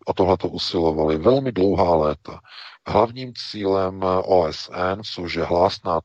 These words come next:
trouba domu Sion, tedy globalistů, dlouho usilovala o odzbrojení, aby nebyly jaderné zbraně, víte, ty mírové, mírová hnutí za odzbrojení a tak dále a tak dále.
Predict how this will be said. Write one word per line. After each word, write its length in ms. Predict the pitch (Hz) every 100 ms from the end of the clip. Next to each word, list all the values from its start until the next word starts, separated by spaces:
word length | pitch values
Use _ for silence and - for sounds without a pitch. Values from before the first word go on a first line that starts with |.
| -
trouba 500 | 85 90 92 87 87
domu 240 | 82 82
Sion, 520 | - - 78 78 101
tedy 220 | 95 80
globalistů, 760 | 80 90 101 113 - - 123 123 123 - - - - 101
dlouho 320 | 139 127 98
usilovala 680 | - - 98 98 90 85 78
o 60 |
odzbrojení, 800 | 78 80 85 87 85 85 87 85
aby 220 | 78 78
nebyly 300 | 78 76 78
jaderné 400 | 76 76 73 76
zbraně, 580 | 78 98 95 87 85 85
víte, 300 | 78 - 82
ty 360 | - 76 73 71
mírové, 640 | 78 80 82 80 76 76 73
mírová 520 | 90 87 85 78 76 78
hnutí 720 | 101 101 - 90 82 80 78 80
za 180 | 80
odzbrojení 640 | - 101 92 92 90 87 87
a 60 |
tak 200 | 87 78
dále 300 | 78 80 80
a 40 | 78
tak 180 | 78 73
dále. 320 | 78 92